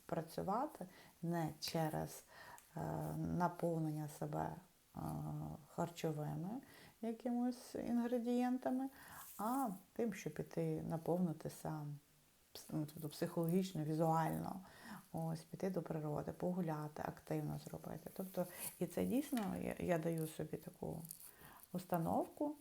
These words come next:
я беру на себе відповідальність за те, що від-, відбувається з моїм тілом і в моєму житті. Ось, і я можу себе розважати сама,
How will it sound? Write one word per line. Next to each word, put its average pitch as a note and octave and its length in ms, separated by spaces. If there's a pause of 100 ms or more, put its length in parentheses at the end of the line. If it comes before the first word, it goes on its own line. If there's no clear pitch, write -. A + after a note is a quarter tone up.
я F3 100
беру D#3+ 200
на D#3+ 160
себе D#3+ 340
відповідальність F3+ 720
за - 80
те, B3 260
що - 240
від-, E3+ 240 (200)
відбувається D#3+ 760
з - 140
моїм D#3 240
тілом A#3 420
і A3 100
в F#3+ 80
моєму D3 380
житті. - 400 (880)
Ось, - 380
і - 60
я D#3+ 200
можу D#3 420
себе D#3 340
розважати D#3+ 720
сама, A3+ 580